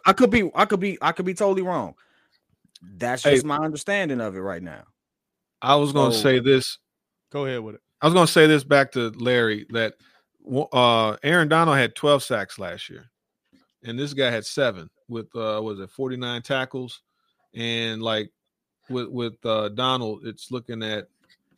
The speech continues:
Speaker 2: now then again, Donald is a monster, so twelve sacks with eighty-four tackles, so he's good, and I think he can fit this sch-, well, I don't think they run a cover two for the Rams,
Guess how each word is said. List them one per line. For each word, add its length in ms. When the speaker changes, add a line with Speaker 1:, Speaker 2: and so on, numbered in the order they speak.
Speaker 2:
now 100
then 220
again, 480
Donald 300
is 100
a 60
monster, 440
so 140
twelve 320
sacks 340
with 120
eighty-four 380
tackles, 440
so 320
he's 280
good, 460
and 140
I 60
think 260
he 140
can 160
fit 320
this 240
sch-, 180
well, 160
I 60
don't 160
think 140
they 100
run 160
a 60
cover 300
two 420
for 200
the 120
Rams, 520